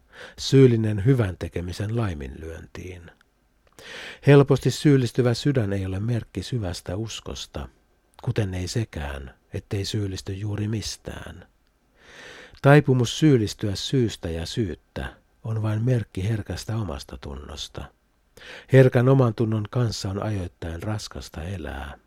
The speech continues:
Saisivatko nämä Paavalin sanat nyt rohkaista sinua?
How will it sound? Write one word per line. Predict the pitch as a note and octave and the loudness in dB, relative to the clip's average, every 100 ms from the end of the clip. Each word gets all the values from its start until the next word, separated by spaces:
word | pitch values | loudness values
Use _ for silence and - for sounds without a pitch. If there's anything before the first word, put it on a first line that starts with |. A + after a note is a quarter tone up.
| _ _ _ _ _ _ _ _ - - - - - - | _ _ _ _ _ _ _ _ -20 -20 -20 -20 -20 -4
Saisivatko | - E3 D3+ C3+ - C3+ | 4 4 6 4 2 4
nämä | C#3 C3 | 6 4
Paavalin | - C#3+ A2 F2+ F2+ | 4 4 2 0 -6
sanat | - A#2 F2+ F2+ | -4 -4 -4 -8
nyt | G2 A#2 | -8 -6
rohkaista | B2 A2 - C#2 - D2+ | -6 -8 -10 -12 -12 -12
sinua? | - - E2 C#2 C2 C2+ | -10 -8 -8 -10 -12 -12